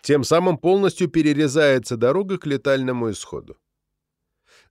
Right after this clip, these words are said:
Сомнительно, что Байдай упомянула пример со спидом, чтобы намекнуть на собственный диагноз. За двадцать пять лет на этом свете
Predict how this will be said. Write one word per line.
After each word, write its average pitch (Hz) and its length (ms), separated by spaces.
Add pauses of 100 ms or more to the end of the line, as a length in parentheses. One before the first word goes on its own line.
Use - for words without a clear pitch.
Сомнительно, 156 680
что 131 180
Байдай 139 400
упомянула 131 560
пример 131 400
со 127 180
спидом, 143 440
чтобы 131 260
намекнуть 131 480
на 120 100
собственный 110 560
диагноз. 82 640 (840)
За 120 220
двадцать 123 360
пять 131 220
лет 123 220
на 123 60
этом 117 280
свете 139 600